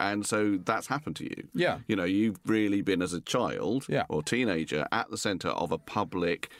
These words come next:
Speaker 1: huge thing,
Speaker 2: Yeah.
Speaker 1: really, between the two people at the time that
Speaker 2: Yeah,
Speaker 1: you
Speaker 2: I was
Speaker 1: consider
Speaker 2: ten. I was ten. I
Speaker 1: Right,
Speaker 2: wasn't
Speaker 1: so
Speaker 2: even, I wasn't even a teenager, which I
Speaker 1: Yeah.
Speaker 2: think would have, I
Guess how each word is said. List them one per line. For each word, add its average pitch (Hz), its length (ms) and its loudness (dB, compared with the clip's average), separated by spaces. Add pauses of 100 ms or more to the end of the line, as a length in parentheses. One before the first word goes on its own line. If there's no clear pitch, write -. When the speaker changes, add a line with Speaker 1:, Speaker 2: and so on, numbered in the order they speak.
(240)
Speaker 1:
huge 107 720 2
thing, 82 540 0
Speaker 2:
Yeah. - 140 4
Speaker 1:
really, 78 220 0
between 92 640 2
the 92 100 2
two 98 220 0
people 87 260 2
at 82 80 0
the 80 60 -2
time 95 260 0
that 87 80 2
Speaker 2:
Yeah, 90 120 2
Speaker 1:
you 95 60 2
Speaker 2:
I 175 80 4
was 190 120 2
Speaker 1:
consider 98 180 2
Speaker 2:
ten. 95 300 -2
I 135 80 2
was 156 100 0
ten. 143 160 2
I 135 60 4
Speaker 1:
Right, 143 80 2
Speaker 2:
wasn't 135 220 2
Speaker 1:
so 156 40 4
Speaker 2:
even, 143 360 0 (120)
I 139 100 2
wasn't 160 260 -2
even 147 340 2
a 120 80 -4
teenager, 110 540 0 (120)
which 123 240 0
I 135 60 6
Speaker 1:
Yeah. 147 80 4
Speaker 2:
think 139 160 0
would 131 160 2
have, 113 180 -4 (160)
I - 60 -10